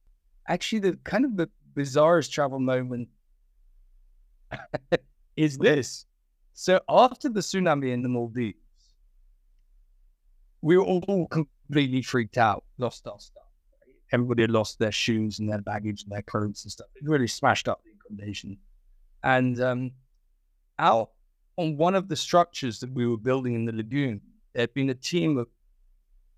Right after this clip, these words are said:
South African car-, carpenters from KwaZulu-Natal,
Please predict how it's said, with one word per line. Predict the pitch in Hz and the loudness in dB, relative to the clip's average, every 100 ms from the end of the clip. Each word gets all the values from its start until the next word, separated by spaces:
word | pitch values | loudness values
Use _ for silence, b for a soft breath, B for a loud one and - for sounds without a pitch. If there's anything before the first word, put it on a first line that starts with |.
| _ _ _ _ _ | _ _ _ _ _
South | - 147 147 | 2 2 4
African | 147 - - 135 | 0 0 -2 -2
car-, | 127 147 147 - _ - | 0 2 2 2 _ 2
carpenters | 160 151 123 110 - | 2 2 -4 -6 -6
from | 104 | -6
KwaZulu-Natal, | - 110 123 120 117 - 123 - | -4 -2 0 0 -2 -2 -2 -2